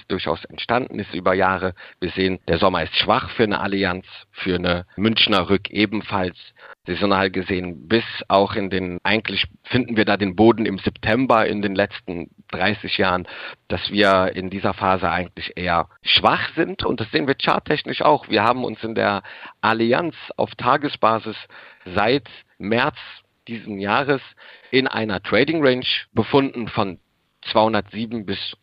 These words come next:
oben grob zweihundertdreiundzwanzig. Wir konnten diesen Aufwärtstrend nicht aufrechterhalten, oben bei der zweihundertdreiundzwanzig, ließen hier nochmal nach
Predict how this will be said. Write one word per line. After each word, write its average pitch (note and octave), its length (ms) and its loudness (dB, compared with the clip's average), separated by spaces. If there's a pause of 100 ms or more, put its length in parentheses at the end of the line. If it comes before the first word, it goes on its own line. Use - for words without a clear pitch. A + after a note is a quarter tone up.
oben G#2+ 380 0
grob G2+ 340 -2
zweihundertdreiundzwanzig. G2 1040 -2 (320)
Wir G2+ 120 -2
konnten A2 420 0 (160)
diesen G#2+ 340 -6
Aufwärtstrend A#2 720 0
nicht - 180 -8
aufrechterhalten, G#2+ 920 0
oben G2+ 300 2
bei F#2+ 100 2
der F#2 140 -2
zweihundertdreiundzwanzig, F2+ 1080 -2 (400)
ließen A2 320 -4
hier G#2 160 2
nochmal F#2 320 2
nach A2+ 320 0